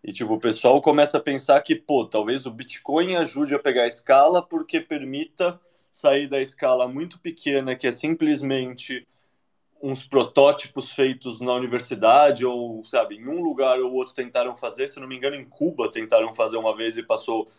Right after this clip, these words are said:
furacão, sabe? Tipo, tem uma ou duas tentativas ao longo desse século passado inteiro. Em compensação, a energia geotermal, na verdade, é um negócio que é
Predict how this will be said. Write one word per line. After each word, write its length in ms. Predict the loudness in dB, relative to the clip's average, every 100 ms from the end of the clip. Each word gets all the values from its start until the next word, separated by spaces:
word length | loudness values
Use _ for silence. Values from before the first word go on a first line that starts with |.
| _
furacão, 680 | _ 0 0 0 -4 -4 -4
sabe? 320 | 2 2 2 -6
Tipo, 180 | -8
tem 160 | -2 2
uma 220 | 4 4
ou 100 | 4
duas 260 | 6 4 2
tentativas 680 | -4 -4 -6 -4 -4 -2
ao 100 | 0
longo 260 | 0 -2 -4
desse 300 | -6 -8 -10
século 500 | 0 0 0 _ -6
passado 500 | -4 0 4 4 2
inteiro. 400 | -8 -10 -10 -12 _ _ _ _ _ _ _ _
Em 120 | -4
compensação, 680 | -2 0 0 0 -2 0 2
a 40 | 2
energia 420 | 2 2 2 2
geotermal, 520 | 2 2 2 4 4
na 100 | 2
verdade, 440 | -2 4 4 4
é 40 | -2
um 60 |
negócio 560 | -4 -2 0 0 -2 -6
que 140 | -4
é 140 | -4